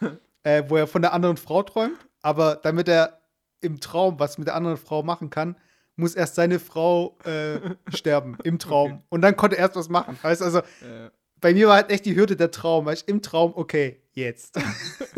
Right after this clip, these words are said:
Speaker 2: Ja, ähm, kenn ich, <laughs> aber im realen Leben. Äh, ich, mich interessiert das jetzt. Kenn ich die Person, die du n-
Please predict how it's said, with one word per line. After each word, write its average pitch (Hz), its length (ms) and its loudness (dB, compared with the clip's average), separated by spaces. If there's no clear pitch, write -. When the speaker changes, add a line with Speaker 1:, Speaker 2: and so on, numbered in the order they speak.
Speaker 2:
Ja, 113 340 -2
ähm, 120 1000 6
kenn 120 260 -2
ich, 120 240 -6
<laughs> - 60 -20
aber 120 480 4
im 127 160 -2
realen 107 540 -10
Leben. 107 200 -16
Äh, 117 260 -4
ich, 120 360 -20
mich 110 300 -12
interessiert - 600 -12
das 131 160 -16
jetzt. - 240 -18
Kenn 120 180 -12
ich 143 120 -14
die - 100 -16
Person, 196 480 -12
die 135 100 -16
du 131 360 -10
n- 113 200 -14